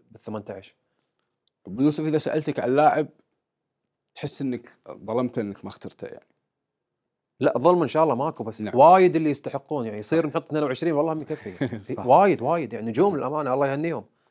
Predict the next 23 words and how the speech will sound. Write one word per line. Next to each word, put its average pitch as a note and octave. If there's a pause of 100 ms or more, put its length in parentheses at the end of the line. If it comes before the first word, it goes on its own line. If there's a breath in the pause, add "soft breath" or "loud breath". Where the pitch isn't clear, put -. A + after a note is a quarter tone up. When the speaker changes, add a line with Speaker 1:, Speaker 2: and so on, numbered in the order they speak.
(360)
Speaker 1:
الدوري A#2+
السعودي A#2
شيء C#3
يعني G#2+
Speaker 2:
أبو B2+
يوسف، F3+
Speaker 1:
نفتخر D#3+
فيه. A#2 (300)
Speaker 2:
لاعب D3
واحد A#2+ (120)
في A#2+
هذه A2+
التشكيلة، A#2+ (120)
آه، F2+ (220)
محلي. F#2 (460)
Speaker 1:
مم. A#2
Speaker 2:
تعدينا C3
هذه A2
المرحلة، G2+
أبو -
يوسف، F#2+
إن، G#2
آه، F#2+